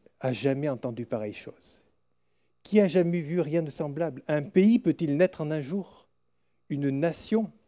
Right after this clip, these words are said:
est-elle enfantée d'un seul coup ? À peine en travail, Sion a enfanté ses fils. »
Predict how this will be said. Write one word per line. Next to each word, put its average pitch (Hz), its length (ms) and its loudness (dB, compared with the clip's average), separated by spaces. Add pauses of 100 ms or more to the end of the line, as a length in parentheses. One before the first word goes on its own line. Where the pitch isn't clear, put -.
(100)
est-elle 135 300 -2
enfantée 131 440 -6
d'un 147 100 -6
seul 131 180 -6
coup ? 175 240 -16 (880)
À 156 140 0
peine 180 400 4
en 139 100 -6
travail, 127 600 -4 (280)
Sion 143 540 -4 (160)
a 139 80 -6
enfanté 123 460 -6
ses 113 160 -12
fils. » - 500 -20